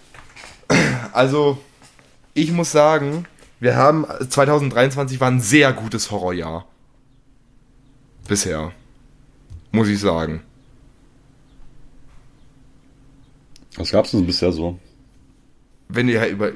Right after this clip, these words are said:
Speaker 1: wenn du dir mal überlegst, wa-, wa-, <laughs> boah, war Bodies, Bodies, Bodies dieses Jahr?
Speaker 2: Äh, ich glaub nicht, ne?
Speaker 1: Okay, dann kann ich das wohl, äh, ohne ohne das Gesicht zu verti-, äh, verziehen, so behaupten. Ich guck mal kurz in meine, in meine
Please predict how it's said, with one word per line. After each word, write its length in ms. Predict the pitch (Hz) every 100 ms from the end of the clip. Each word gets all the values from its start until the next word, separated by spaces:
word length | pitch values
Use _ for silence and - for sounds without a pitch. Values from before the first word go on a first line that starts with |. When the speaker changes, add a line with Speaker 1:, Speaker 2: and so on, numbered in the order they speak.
| -
Speaker 1:
wenn 100 | 104
du 80 | 104
dir 120 | 104
mal 120 | 104
überlegst, 460 | 95 95 104 104 - - _ _ _ _ _
wa-, 140 | - -
wa-, 160 | 120 110 -
<laughs> 200 | - -
boah, 180 | 127 123
war 200 | 107 113
Bodies, 300 | 110 123 131
Bodies, 280 | 120 113 104
Bodies 380 | 110 131 139 131
dieses 340 | 139 151 151
Jahr? 400 | 143 170 202 - - - - - - - - -
Speaker 2:
Äh, 280 | 87 90 90
ich 60 | 90
glaub 160 | 92
nicht, 200 | 101 104
ne? 220 | 82 87 98 _ _ - _ _ 453 - - - - - - - - -
Speaker 1:
Okay, 300 | 110 110 95
dann 140 | 92
kann 180 | - 98
ich 60 | 104
das 120 | 101
wohl, 100 | 95
äh, 580 | 95 98 98 95 95 -
ohne 300 | 98 98 95 - - - - -
ohne 120 | 110
das 160 | 110 104
Gesicht 340 | 107 107 127
zu 80 | -
verti-, 420 | 104 104 - 113 107
äh, 140 | 107
verziehen, 400 | 104 101 107 104
so 100 | 104
behaupten. 640 | 101 98 113 - 104 104 - - -
Ich 80 | -
guck 140 | -
mal 120 | 92
kurz 200 | 98 101
in 60 | 95
meine, 280 | 95 98 101
in 80 |
meine 280 | 95 95 98